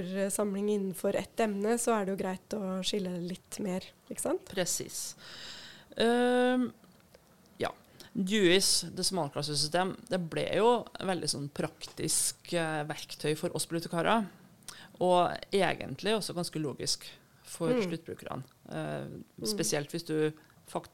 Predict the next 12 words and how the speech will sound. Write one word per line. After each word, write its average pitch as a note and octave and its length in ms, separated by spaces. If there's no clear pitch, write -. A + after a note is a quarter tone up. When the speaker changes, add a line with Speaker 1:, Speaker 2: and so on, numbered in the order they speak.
Speaker 2:
tenker F3 460
inn - 120
og C#3+ 60
så C#3 200
kutter - 420
numrene. C#3 520
Eh, A#3+ 340
og A#3+ 360
jeg C#4+ 220
synes B3 320
jo F3+ 80
at G3 80